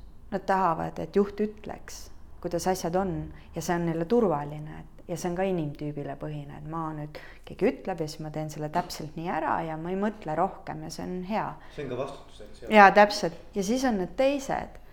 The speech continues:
Speaker 1: kes tahavad, sa usalda mind. Las ma nagu tõestan sulle. Aga kui seal on kogu aeg nagu mingi käpp peal,
Speaker 2: Mhm.
Speaker 1: siis ma ei saa ju tegelikult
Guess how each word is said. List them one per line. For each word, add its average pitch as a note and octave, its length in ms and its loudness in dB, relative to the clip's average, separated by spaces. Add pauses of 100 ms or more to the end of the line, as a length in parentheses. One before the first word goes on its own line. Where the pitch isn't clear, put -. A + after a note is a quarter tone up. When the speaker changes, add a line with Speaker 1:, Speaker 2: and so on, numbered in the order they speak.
(300)
Speaker 1:
kes - 240 -10
tahavad, G#3 400 0
sa - 160 -10
usalda E3 560 -4
mind. E3+ 320 -12 (460)
Las C4+ 320 2
ma F#3+ 120 2
nagu E3+ 200 -6
tõestan D#3+ 760 -6
sulle. E3 360 -12 (260)
Aga G3 120 -8
kui G3 100 -2
seal A#3+ 160 -2
on F3+ 100 -6
kogu C#4+ 240 2
aeg E3+ 220 -2
nagu E3 180 -8
mingi E3+ 240 -4
käpp - 480 0
peal, G3 400 0 (260)
Speaker 2:
Mhm. A2 120 -12 (520)
Speaker 1:
siis G3+ 220 -6
ma G#3+ 100 2
ei G3+ 60 2
saa A3 400 2
ju E3 240 0
tegelikult E3+ 720 -2